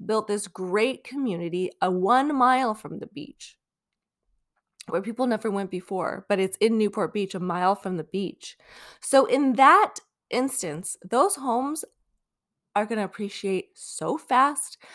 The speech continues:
because they're changing the neighborhoods. They're changing the areas where you weren't able, the, like, the land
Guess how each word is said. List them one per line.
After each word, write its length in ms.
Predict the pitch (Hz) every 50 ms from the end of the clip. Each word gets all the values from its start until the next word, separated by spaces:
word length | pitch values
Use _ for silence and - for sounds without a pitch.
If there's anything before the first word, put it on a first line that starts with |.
| - - _ -
because 320 | 226 220 - 247 220 220
they're 160 | 220 220 220
changing 480 | 220 - - 254 247 240 240 247 240 240
the 40 | 226
neighborhoods. 680 | 202 185 185 202 208 214 214 - - - - - -
They're 120 | - - 151
changing 440 | - - 214 226 233 240 254 247 240
the 160 | - - -
areas 400 | 202 220 233 233 196 180 180 190
where 160 | 180 175 170
you 200 | 190 190 190 202
weren't 360 | 180 202 220 220 185 - -
able, 380 | - 185 196 - 202 202 - _ _ -
the, 120 | 208 196
like, 260 | 160 175 220 214 _
the 100 | - 233
land 480 | 233 226 233 247 339 415 440 381 - -